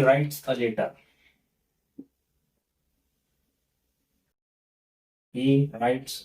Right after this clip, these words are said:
a letter. आता हा कुठला काळ आहे तुमचा? सिंपल प्रेझेंट टेन्स. तुम्हाला काळ ओळखता आला पाहिजे, राईट? जर तुम्हाला काळ जर समजले असतील तरच हे तुम्हाला येईल, नाहीतर येणार नाही. त्यासाठी तुम्हाला काळ क्लिअर असणं गरजेचे आहे.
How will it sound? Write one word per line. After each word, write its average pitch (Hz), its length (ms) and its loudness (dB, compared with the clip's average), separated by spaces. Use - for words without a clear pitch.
a 120 160 2
letter. 151 420 4
आता 139 340 2
हा 127 80 2
कुठला 147 340 2
काळ 139 180 6
आहे 131 220 2
तुमचा? 131 340 -2
सिंपल 135 420 2
प्रेझेंट 120 360 4
टेन्स. 107 260 -4
तुम्हाला 135 280 0
काळ 127 300 2
ओळखता 120 360 0
आला 110 140 0
पाहिजे, 101 320 -6
राईट? - 300 2
जर 127 260 6
तुम्हाला 131 280 0
काळ 139 260 6
जर 151 140 4
समजले 139 460 2
असतील 131 440 -2
तरच 139 280 2
हे 135 100 0
तुम्हाला 123 300 -2
येईल, 131 260 -4
नाहीतर 117 340 -2
येणार 113 280 -2
नाही. 123 220 -2
त्यासाठी 117 320 -4
तुम्हाला 117 260 0
काळ 120 260 -2
क्लिअर 117 260 -2
असणं 139 240 2
गरजेचे 110 360 2
आहे. - 100 -10